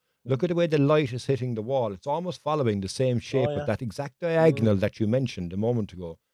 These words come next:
Speaker 1: that's there within that front, uh, uh, on, on the windscreen wiper of the car as well. So for me, absolutely, I think that's a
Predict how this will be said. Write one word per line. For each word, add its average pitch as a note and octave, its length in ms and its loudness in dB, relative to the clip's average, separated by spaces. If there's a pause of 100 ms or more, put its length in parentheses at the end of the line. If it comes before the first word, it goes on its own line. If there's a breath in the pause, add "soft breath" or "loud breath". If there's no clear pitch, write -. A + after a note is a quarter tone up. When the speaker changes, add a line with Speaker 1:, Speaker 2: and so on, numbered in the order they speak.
(140)
Speaker 1:
that's G#2 180 -6
there A2+ 220 2
within G2 320 -2
that F#2 160 -2
front, F2 240 -10 (240)
uh, F2 40 -20
uh, E2 840 -20
on, F2 100 -20
on G2 140 -6
the F#2+ 60 -2
windscreen G#2 460 0
wiper F2 300 -8
of D#2+ 80 -10
the E2 80 -16
car D2+ 300 -12
as - 100 -20
well. G#2 200 -2
So - 200 -6 (260)
for B2+ 120 4
me, C3+ 240 8 (100)
absolutely, B2 640 -6
I F2+ 60 -12
think G2 220 -14
that's G#2+ 240 -12
a F#2+ 120 -8